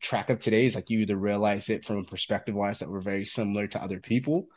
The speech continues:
Um, even, like, my business partner, like, getting out of prison is different than getting out the military, but a lot of things align. Plus the way I grew up, the way he <laughs> grew up,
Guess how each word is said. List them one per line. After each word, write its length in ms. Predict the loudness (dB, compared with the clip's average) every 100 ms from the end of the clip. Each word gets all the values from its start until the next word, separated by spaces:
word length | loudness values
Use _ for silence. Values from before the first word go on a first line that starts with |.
| -20 -20 -2
Um, 460 | 2 4 4 0 0
even, 220 | 4 6
like, 140 | 6 4
my 60 |
business 260 | 0 0 0
partner, 200 | 2 2
like, 140 | 2
getting 220 | 2 4
out 160 | 4 2
of 160 | -2 -2
prison 400 | 0 2 4 2
is 160 | 2
different 360 | 0 -2 0 -2
than 100 | -2
getting 180 | 0 0
out 140 | 0
the 40 | 4
military, 480 | 4 6 2 0 -6 -14 2
but 180 | 4 6
a 80 | 6
lot 220 | 6 6
of 80 | 6
things 240 | 4 4
align. 460 | 4 2 4 2 0
Plus 280 | 2 0 2
the 80 | 4
way 140 | 4
I 80 | 4
grew 240 | 4 4
up, 160 | 4 4
the 60 | 2
way 140 | 4
he 220 | 6 4
<laughs> 180 | 4 8
grew 200 | 10 10
up, 240 | 8 4